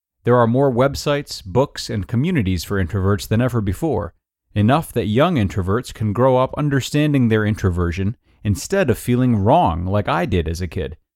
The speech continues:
But there's no shortage of people who still don't get it. Anytime I mention I'm an introvert, someone asks something like,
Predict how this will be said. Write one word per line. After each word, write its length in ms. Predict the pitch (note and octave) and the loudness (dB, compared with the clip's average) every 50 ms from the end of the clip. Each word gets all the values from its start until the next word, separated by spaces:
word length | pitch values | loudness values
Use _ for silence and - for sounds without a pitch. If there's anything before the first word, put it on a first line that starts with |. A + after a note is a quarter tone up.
| _ _ _ _ _ _ | _ _ _ _ _ _
But 260 | - G3+ G3+ F#3 F#3 - | 0 0 0 0 0 0
there's 200 | F#3 F3+ E3+ G3+ | 0 2 2 2
no 140 | A3+ A3+ | 0 -2
shortage 440 | F#3+ - - G#3 G3+ G3+ F#3+ D#3 - | -2 0 2 2 4 4 2 2 2
of 140 | C3 A#2 - | -2 -2 -2
people 300 | - - G3+ - - A2+ | -6 -10 -6 -4 -4 -4
who 160 | G#2+ C3+ B2 | -2 -4 -6
still 280 | - - - D3 D#3 C#3+ | -6 -6 -4 -4 -4 -2
don't 280 | A2+ A#2 A2+ G2+ - | 0 0 -2 -2 -4
get 200 | - A2 B2 A#2+ | -4 -4 -4 -4
it. 140 | F#2 - _ _ _ _ _ _ _ _ _ _ _ - | -4 -8 _ _ _ _ _ _ _ _ _ _ _ -2
Anytime 520 | A#2+ C3 D3 C#3+ C3+ C#3+ D3+ D3+ D#3 D3+ | 2 2 2 2 2 0 0 0 2 2
I 120 | C#3+ C#3 C3+ | 2 2 2
mention 340 | D3 D3+ D3+ - D3+ C3+ C3 | 2 0 0 0 -2 -2 0
I'm 160 | B2 A#2+ A#2+ | 2 2 2
an 80 | C3 | 2
introvert, 480 | D3 D3 - - G2+ F#2 F#2+ G2 - _ _ _ _ _ _ _ | 2 0 0 -2 -2 0 0 0 0 _ _ _ _ _ _ _
someone 360 | - - - C3 C#3+ C#3 B2+ A#2+ | -8 -2 0 2 2 2 2 2
asks 360 | B2 B2+ A#2+ - - - - | 2 0 -2 -4 -6 -10 -6
something 380 | - B2+ A#2 A2+ - A2+ G#2 | -2 -2 -2 0 0 0 0
like, 280 | G#2 G#2 G2+ G2+ - | 2 2 0 0 -2